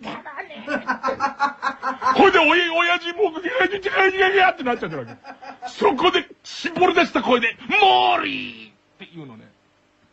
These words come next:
ほいで、これやっぱりさ、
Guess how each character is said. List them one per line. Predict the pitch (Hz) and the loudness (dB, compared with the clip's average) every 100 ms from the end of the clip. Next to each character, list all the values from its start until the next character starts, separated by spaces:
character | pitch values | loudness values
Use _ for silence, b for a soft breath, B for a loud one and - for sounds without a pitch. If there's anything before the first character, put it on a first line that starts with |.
| _ _ _ _ _ _ - | _ _ _ _ _ _ -2
ほ | 269 | 2
い | 240 | 2
で、 | 226 220 233 _ _ _ B B B B _ | 2 2 0 _ _ _ B B B B _
こ | - 339 | 0 2
れ | 339 | 4
や | 320 | 2
っ | 294 | 2
ぱ | 311 | 0
り | |
さ、 | 285 240 | 2 0